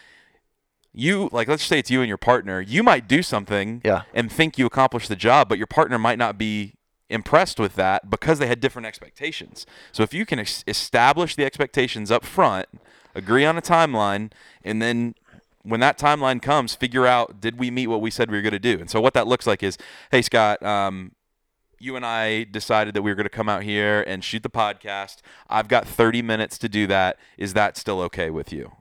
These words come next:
Speaker 1: Or is that, is that what you have
Speaker 2: We have an
Speaker 1: as
Speaker 2: agree-,
Speaker 1: well?"
Speaker 2: like I told you, I have a four to five o'clock. I can
Speaker 1: Exactly.
Speaker 2: start at four fifteen.
Speaker 1: Exactly. And then
Speaker 2: Can
Speaker 1: you
Speaker 2: we do
Speaker 1: say,
Speaker 2: that?
Speaker 1: "Yes." It's like, "Great.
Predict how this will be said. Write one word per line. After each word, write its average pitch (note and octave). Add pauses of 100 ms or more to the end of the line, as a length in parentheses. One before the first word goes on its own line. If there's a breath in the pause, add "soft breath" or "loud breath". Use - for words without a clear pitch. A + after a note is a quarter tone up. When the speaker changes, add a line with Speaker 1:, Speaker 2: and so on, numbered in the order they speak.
Speaker 1:
Or G2
is F#2+
that, G#2+
is G#2+
that G#2+
what G2
you F2+
have -
Speaker 2:
We A2+
have A2+
an A2+
Speaker 1:
as G#2
Speaker 2:
agree-, A2
Speaker 1:
well?" -
Speaker 2:
like A#2+
I A#2+
told C3
you, A#2+
I A2+
have A2+
a A2
four A#2+
to B2+
five A#2
o'clock. A2+
I G#2
can G#2+
Speaker 1:
Exactly. F#2+
Speaker 2:
start A2+
at -
four A2
fifteen. G2+
Speaker 1:
Exactly. F2+
And A2
then A2
Speaker 2:
Can A2+
Speaker 1:
you G#2+
Speaker 2:
we G2+
do A2
Speaker 1:
say, G2
Speaker 2:
that? E2+
Speaker 1:
"Yes." F2+
It's F#2+
like, F#2
"Great. G2